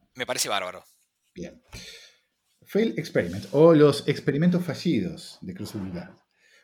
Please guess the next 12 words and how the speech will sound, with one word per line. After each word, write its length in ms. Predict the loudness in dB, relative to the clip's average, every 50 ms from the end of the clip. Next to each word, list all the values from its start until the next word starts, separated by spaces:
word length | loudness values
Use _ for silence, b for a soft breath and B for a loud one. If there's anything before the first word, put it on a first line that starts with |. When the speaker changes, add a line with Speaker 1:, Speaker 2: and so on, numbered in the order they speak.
| _ _ _ -12
Speaker 2:
Es 200 | -10 -8 -4 -2
una 420 | 0 2 2 2 2 2 0 -2 -2
unidad 440 | -2 0 2 4 6 6 6 4 4
de 80 | 2
base 240 | 0 -2 -2 -4 -4
mediana, 720 | -2 0 2 2 4 4 4 4 2 2 0 0 -4 -12 -20 _ _
con 160 | -14 -14 -12
cinco 320 | -10 -8 -6 -4 -2 2 4
boxes, 580 | 4 4 4 2 -2 -2 -2 -4 -8 -14 _ _ _ _ b b b b _ _ -8
F 280 | -8 -6 -6 -6 -4
A 80 | -2 0
dos, 460 | 2 4 4 2 0 -6 -12 -18